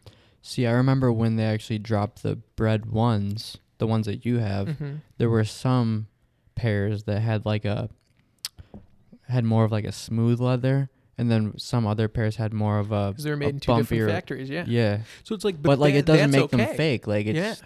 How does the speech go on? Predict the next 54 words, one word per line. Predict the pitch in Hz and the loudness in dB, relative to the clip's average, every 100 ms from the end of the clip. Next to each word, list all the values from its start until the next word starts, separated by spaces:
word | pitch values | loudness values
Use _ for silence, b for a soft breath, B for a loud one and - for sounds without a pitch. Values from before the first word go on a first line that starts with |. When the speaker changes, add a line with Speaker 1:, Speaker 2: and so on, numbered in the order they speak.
| - | -4
Speaker 1:
they're | 123 | -2
still, | - - 147 | -2 0 0
but | 123 135 127 | 2 2 2
the | 135 | 0
thing | - 165 147 | 0 0 0
that's | 123 | 0
messed | 120 110 - | 0 0 0
up, | 104 107 | -4 -2
though, | 123 120 | 2 2
is | 107 | 2
that | 104 | 0
you'll | 107 113 | 2 2
get, | 120 120 - | 4 2 2
like, | 110 101 | -2 0
your | 107 101 | 0 0
left | 107 107 - | 0 -2 -4
shoe | - 127 | -2 0
will | 113 | 0
have | 117 107 | 0 -2
some | - 101 | -6 -10
smooth | - 107 110 | -6 -4 -2
leather, | 113 113 120 120 | 0 0 0 0
and | 107 | 0
then | 107 104 b b b | -2 -4 b b b
your | 107 | -2
right | 101 101 110 | 0 0 0
shoe | - 110 | -2 -2
will | 107 110 | 0 0
have, | 104 110 | -2 -2
like, | 104 107 | -4 -4
some, | - 98 104 - - B B B - | -6 -6 -6 -12 -20 B B B -10
Speaker 2:
It's | 104 | -6
Speaker 1:
some | 139 | -4
Speaker 2:
weird. | 139 | 0
Speaker 1:
thicker | 117 117 107 | 0 2 0
leather. | 101 104 104 104 107 - b b b b b b | 2 0 0 -2 -2 -8 b b b b b b
And | 110 | -6
it's | 104 - | -4 -4
just | 107 - | -6 -6
like, | 78 - - | -8 -8 -4
I | |
don't | 123 67 | -2 -2
want | 80 - - | -4 -8 -10
these, | - 76 - - | -10 -8 -8 -8
man. | - 73 71 | -10 -8 -8
Like, | - 104 | -4 -2
I | 113 | 2
know | 123 | 4
they're | 117 | 2
not | 98 - | 0 -4
fake, | 110 101 | -4 -4
but | - | -6
it's | 71 - | -8 -8
like, | 50 - | -10 -10